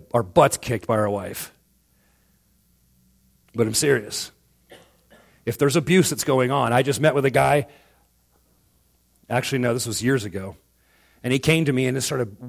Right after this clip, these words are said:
weeping in my office. And he's like, "Joe, I'm, I don't know how to say this to you. I don't know what to do with this. This wasn't even here in Alaska. I don't even know what to do with this, but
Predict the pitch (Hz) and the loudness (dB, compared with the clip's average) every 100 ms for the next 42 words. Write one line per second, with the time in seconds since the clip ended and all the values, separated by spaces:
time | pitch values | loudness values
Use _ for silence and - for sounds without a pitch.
0 | 117 135 127 175 175 147 139 127 120 117 | -16 -10 4 6 6 4 0 0 -2 -2
1 | 110 - - - - _ _ _ _ 131 | -4 -10 -12 -12 -14 _ _ _ _ -4
2 | 127 120 110 139 143 147 - _ _ 127 | -2 -4 -4 0 2 0 -6 _ _ -4
3 | 131 113 131 143 113 127 131 143 131 135 | -2 -2 0 0 0 0 0 -2 -2 -4
4 | - 139 139 117 117 113 135 135 151 143 | -6 -4 -2 0 0 4 4 2 -2 0
5 | 147 139 147 135 - 147 151 139 131 120 | 0 -2 -4 -4 -4 -4 -2 -2 -2 -2
6 | 143 139 127 113 - 117 - - 147 131 | -2 0 -2 -4 -8 -8 -12 -2 0 0
7 | 131 127 143 147 151 156 160 156 - - | 2 4 4 2 0 2 0 -2 -4 -12
8 | - - 135 | -4 2 2